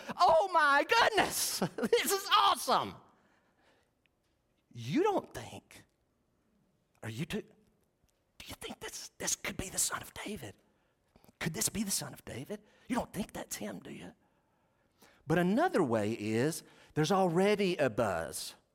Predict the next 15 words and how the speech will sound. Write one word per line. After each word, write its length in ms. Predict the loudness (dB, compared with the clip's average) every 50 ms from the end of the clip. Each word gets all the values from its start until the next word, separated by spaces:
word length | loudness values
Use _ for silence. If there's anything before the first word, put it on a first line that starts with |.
| _ _ _ _ -20 -10 -2
So 140 | 0 2
it's 120 | 2 2 2
not 140 | 2 0 2
someone 320 | 2 2 4 4 2 2
suggesting 720 | 0 -4 -6 -2 2 2 2 2 2 0 0 2 2 2
it, 140 | 2 0 -2 -4 -4 -2
it's 160 | 0 0 2 4
someone 360 | 4 4 4 4 4 2 2
seeing 460 | 0 0 2 4 4 4 6 6 6
this 200 | 4 4 4 2
and 100 | 2 2
coming 240 | 2 2 2 4 2
to 100 | 2 0
the 80 | 0
conclusion, 680 | 0 -2 -6 -4 0 2 2 4 4 4 2 0 -2